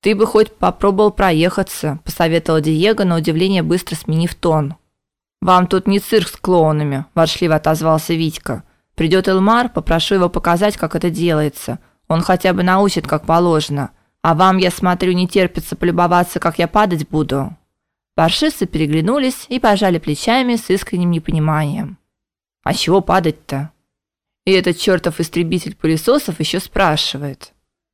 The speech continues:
«Да пылесос-то тут при чем?» обиделся мистер Алиец. «Вот именно при том.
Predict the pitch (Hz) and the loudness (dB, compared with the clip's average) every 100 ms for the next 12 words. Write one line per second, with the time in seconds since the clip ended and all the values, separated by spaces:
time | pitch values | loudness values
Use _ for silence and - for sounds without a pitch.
0 | _ _ _ _ _ - 151 180 202 - | _ _ _ _ _ -4 0 2 2 2
1 | 269 269 196 - 160 175 180 - 185 147 | 0 2 -2 -4 -2 -2 -2 2 2 2
2 | 139 _ - 147 147 156 - 151 - 165 | -4 _ -6 -4 0 -2 -2 -6 -2 0
3 | 165 156 139 - - _ _ _ _ _ | 2 0 -2 -8 -20 _ _ _ _ _
4 | _ _ - 196 220 254 240 233 233 254 | _ _ -2 0 2 0 0 0 0 -2
5 | - 202 147 | 2 4 2